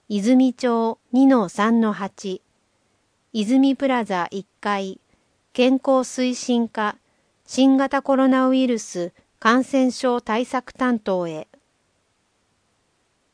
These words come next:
外国人の皆さんへ。外国の方のためのお知らせを、優しい日本語で、市のホームページから見ることができます。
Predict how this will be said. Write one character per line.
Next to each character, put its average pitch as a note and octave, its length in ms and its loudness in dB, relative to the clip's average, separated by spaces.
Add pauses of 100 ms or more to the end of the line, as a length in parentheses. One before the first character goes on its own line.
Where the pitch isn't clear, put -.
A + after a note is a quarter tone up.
(1040)
外 A#3 240 -4
国 D4+ 320 -4
人 C4 240 0
の G#3+ 160 0
皆 G3+ 280 -2
さ B3 180 -4
ん G#3 160 -4
へ。 E3+ 240 -10 (1800)
外 A#3+ 220 0
国 D4 320 -2
の C#4+ 120 0
方 C#4+ 240 -4
の C4+ 160 -2
た C4 140 -4
め B3+ 100 -2
の B3+ 160 -2
お B3 80 -4
知 B3 160 -10
ら A#3+ 140 -6
せ A#3+ 160 -6
を、 A3+ 260 -6 (380)
優 A3+ 140 -6 (180)
し C4+ 260 -8
い C4 60 -2
日 B3 160 0
本 B3 260 -2
語 A#3+ 140 -6
で、 A#3 240 -8 (360)
市 C#4+ 220 -4
の C4 160 2
ホ A#3+ 220 0
ー - 20 2
ム C#4 160 0
ペ D4 200 -2
ー - 40 -4
ジ A#3+ 140 -8
か G3+ 140 -4
ら F#3+ 120 -4
見 A3 160 -2
る C4+ 100 -4
こ G#3 140 -6
と A#3 140 -4
が A#3 140 -2
で F#3 120 -8
き F3 140 -12
ま F3 160 -10
す。 - 280 -20